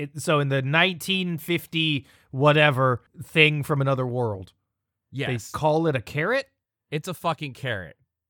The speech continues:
Speaker 1: It definitely looked like a guy.
Speaker 2: They do not say the monster is a carrot,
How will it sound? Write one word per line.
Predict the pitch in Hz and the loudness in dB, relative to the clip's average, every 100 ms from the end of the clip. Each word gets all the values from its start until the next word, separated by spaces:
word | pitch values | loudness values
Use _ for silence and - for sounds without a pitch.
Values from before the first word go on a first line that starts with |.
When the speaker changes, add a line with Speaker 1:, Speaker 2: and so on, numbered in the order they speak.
| _ _ - | _ _ -14
Speaker 1:
It | 170 160 131 139 | -6 -6 -6 -2
definitely | 175 220 202 143 | -2 0 0 2
looked | 151 | 2
like | 147 | 0
a | 120 | -2
guy. | 113 113 117 107 _ _ | -2 -2 -4 -12 _ _
Speaker 2:
They | 156 165 233 | -6 -2 0
do | 214 196 247 | -2 -6 -4
not | 226 208 - | 0 -2 -4
say | - - 208 220 226 240 226 _ _ _ _ _ | -10 -6 -4 -2 -4 -8 -14 _ _ _ _ _
the | 113 135 165 | -6 -2 -2
monster | 151 165 196 226 - 202 | 2 2 2 -2 -2 -2
is | 180 151 | -2 -4
a | 139 | -6
carrot, | - 151 120 113 123 | -6 -4 -2 -2 -6